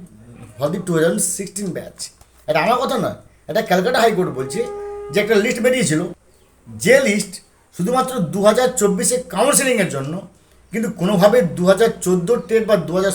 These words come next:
ষোলো ব্যাচের জন্য নয়। অর্থাৎ এই যে দুটি পয়েন্ট, এই দুটি পয়েন্ট কিন্তু কোনোভাবেই সেট অ্যাসাইড করতে পারছে না। তার জন্য যতই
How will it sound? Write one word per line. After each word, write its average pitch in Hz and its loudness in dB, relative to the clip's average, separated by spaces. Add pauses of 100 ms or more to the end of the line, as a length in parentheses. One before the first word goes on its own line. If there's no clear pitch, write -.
ষোলো 190 0
ব্যাচের 170 -2
জন্য 151 -2 (140)
নয়। 170 -2 (680)
অর্থাৎ 220 0 (300)
এই 226 2 (160)
যে 294 0 (180)
দুটি 202 -4 (140)
পয়েন্ট, 160 0 (640)
এই 185 4 (100)
দুটি 143 -8
পয়েন্ট 202 0
কিন্তু 226 -4 (140)
কোনোভাবেই 165 0 (760)
সেট - 4 (100)
অ্যাসাইড 170 0 (100)
করতে 170 -4
পারছে 139 -4
না। 113 -10 (720)
তার 180 4
জন্য 240 2 (240)
যতই 277 0